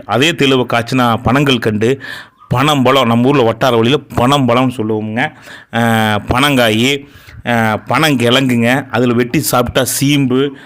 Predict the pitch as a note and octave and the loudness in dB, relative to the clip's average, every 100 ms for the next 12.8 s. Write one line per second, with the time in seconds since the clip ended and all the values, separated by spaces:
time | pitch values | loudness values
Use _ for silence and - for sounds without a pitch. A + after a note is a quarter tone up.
0 | - - B2 C3 B2+ A#2+ A#2 G#2+ A#2+ D#3+ | -12 -4 0 2 2 2 2 2 4 4
1 | D#3 B2+ C#3 E3+ C#3 D3 - - _ - | 4 2 0 0 0 -2 -6 -16 _ -2
2 | D#3+ G3+ B3+ B3 E3 D3 F3+ G#3+ G#3+ F3+ | 2 4 4 4 2 2 4 4 4 2
3 | - D3+ D3+ B2+ A#2 A#2 D#3+ E3+ - - | 0 -2 -2 -2 0 0 0 -2 -10 -20
4 | - - - C3+ F#3 F3 B2+ G#2+ D#3 - | -18 -8 -2 0 2 2 0 0 -2 0
5 | A#2 D#3 G#3 A#3+ G3+ D3+ D#3 F3 F3 C#3+ | 0 0 0 -2 0 0 2 2 0 0
6 | B2 A2 C3+ D#3+ F3+ F3 D#3+ D#3 C#3 B2 | -2 -2 -2 0 2 4 2 2 0 0
7 | B2+ B2+ A#2 A2+ C#3 F3 C3 A2+ B2+ E3+ | 0 0 0 0 0 0 0 -2 -4 -6
8 | - - D3 C#3 B2+ B2+ A#2 A#2+ B2 A2+ | -6 -4 -2 0 -2 -2 -2 -4 -4 -6
9 | A#2 A#2 B2+ A#2+ A#2 A2 G#2+ G#2 A2+ D#3+ | -6 -6 -6 -4 -4 -4 -6 -8 -4 -4
10 | - - - - _ _ _ _ - - | -6 -18 -20 -20 _ _ _ _ -20 -20
11 | - D#3 A#3+ G#3 D#3 D3 F#3+ E3 B2 A#2 | -8 -4 -2 -2 0 0 0 0 -2 -2
12 | D3+ F3 E3+ D3+ C3+ A#2+ A#2+ A#2 | -4 -2 -2 -2 -2 -2 -2 -4